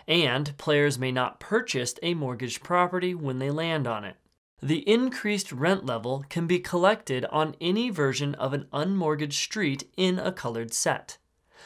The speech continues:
The increased rent on any version of an unmortgaged railroad or any version of an unmortgaged utility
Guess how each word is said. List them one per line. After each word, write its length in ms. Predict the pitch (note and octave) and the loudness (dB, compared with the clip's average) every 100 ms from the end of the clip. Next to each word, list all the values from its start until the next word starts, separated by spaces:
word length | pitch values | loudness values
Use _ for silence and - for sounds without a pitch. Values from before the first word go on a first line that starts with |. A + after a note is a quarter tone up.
| - - | -14 -2
The 260 | D#3 D3+ | -2 0
increased 600 | C#3+ C#3 C#3+ - C#3 - | 2 2 0 0 -2 -2
rent 420 | A#2 D3+ F3 F3+ - | -2 2 4 2 -2
on 240 | C#3+ C#3 - | 0 0 0
any 280 | D#3 D#3 B2 | -2 0 2
version 520 | C#3+ A3+ D3+ C3+ - | 4 4 4 -2 0
of 200 | D3 E3 | 2 2
an 120 | F3+ - | 2 0
unmortgaged 680 | D3+ D#3+ D3 C#3+ C#3 C3 A#2+ | -2 0 0 2 0 -2 -6
railroad 720 | A#2 F3+ A#3 C3+ A#2+ C3+ C#3+ - _ - | 2 4 4 4 0 -2 -6 -14 _ 2
or 480 | A3 F#3+ B2+ F3+ - | 4 6 6 4 2
any 260 | D3+ C3+ B2 | 2 2 2
version 480 | C#3 E3+ C#3+ D3+ - | 2 4 4 0 0
of 180 | B2+ | -2
an 100 | C3 - | -2 0
unmortgaged 800 | C#3+ D3+ C#3 C#3+ C#3+ A#2+ A2 C3 | 0 2 2 2 0 -4 -6 -6
utility 720 | B2 A#2+ G3 B3+ C#3 A#2+ C3+ | -6 -4 0 2 2 0 -6